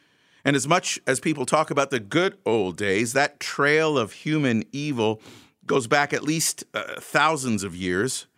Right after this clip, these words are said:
How did the ancient prophet Habakkuk put it? How legal systems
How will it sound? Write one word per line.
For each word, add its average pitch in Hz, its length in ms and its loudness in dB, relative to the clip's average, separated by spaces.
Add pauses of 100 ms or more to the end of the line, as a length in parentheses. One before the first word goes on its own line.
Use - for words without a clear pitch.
(800)
How 117 200 2
did 110 200 -2
the 107 340 -2
ancient 117 640 0
prophet 110 480 0
Habakkuk 107 680 -2 (140)
put 127 160 2
it? - 220 -2 (840)
How 104 160 -2
legal 123 420 2
systems 143 760 0